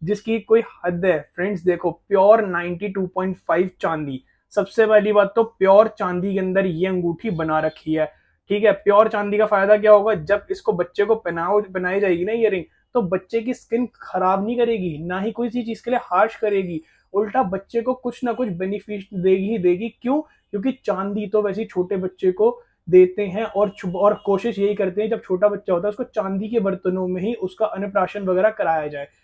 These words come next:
तो फ्रेंड्स, आप लोग भी देखो कितनी beautiful design की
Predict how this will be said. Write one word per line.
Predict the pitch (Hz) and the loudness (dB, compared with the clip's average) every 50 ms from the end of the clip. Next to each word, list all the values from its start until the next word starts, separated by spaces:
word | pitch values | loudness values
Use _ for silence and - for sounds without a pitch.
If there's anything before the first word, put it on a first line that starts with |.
| _ _ _ _ - | _ _ _ _ -4
तो | 214 | -4
फ्रेंड्स, | 214 - 233 247 247 240 | -2 -2 -2 -2 -2 0
आप | 247 226 233 233 | -2 -4 -2 0
लोग | 247 240 220 208 | 0 0 0 0
भी | 226 226 | -4 -2
देखो | 185 208 202 190 233 247 269 262 - _ _ _ - | -2 -2 -2 2 2 2 2 0 -4 _ _ _ -10
कितनी | 247 - _ 240 262 285 | -10 -6 _ -2 0 0
beautiful | 208 160 156 180 202 220 220 220 226 - 254 254 240 220 | -2 -4 -4 -4 -4 -4 -4 -4 -4 -2 -2 -2 0 0
design | 214 202 208 202 202 208 196 | 0 0 -2 -4 -6 -6 -6
की | 233 | -4